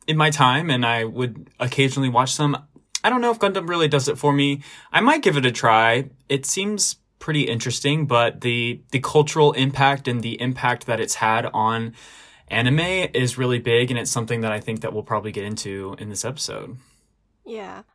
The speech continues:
Speaker 2: Um, should we start off of, about, like, what Gundam is? Like, it's the type of anime, which is mecha anime?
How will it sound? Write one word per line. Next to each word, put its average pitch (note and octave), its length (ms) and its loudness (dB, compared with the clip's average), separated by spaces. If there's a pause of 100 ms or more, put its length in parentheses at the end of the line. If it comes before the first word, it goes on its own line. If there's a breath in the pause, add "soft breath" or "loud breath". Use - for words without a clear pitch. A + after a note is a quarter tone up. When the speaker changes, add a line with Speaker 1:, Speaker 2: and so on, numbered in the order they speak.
Speaker 2:
Um, A#3+ 140 -6
should C#4 140 -10
we C#4+ 60 -6
start B3 220 -4
off B3+ 260 -2
of, B3+ 360 -8
about, G#3+ 320 -2
like, G3 260 -10
what G#3 340 -6
Gundam F#3+ 640 -8 (440)
is? G#3+ 540 -6
Like, G3 280 -8
it's - 200 -12
the - 80 -8
type G#3 320 -12
of G3 240 -8
anime, A3+ 600 -8
which A#3+ 200 -12
is F#3+ 380 -14 (340)
mecha C4 540 -6 (200)
anime? F4+ 240 -4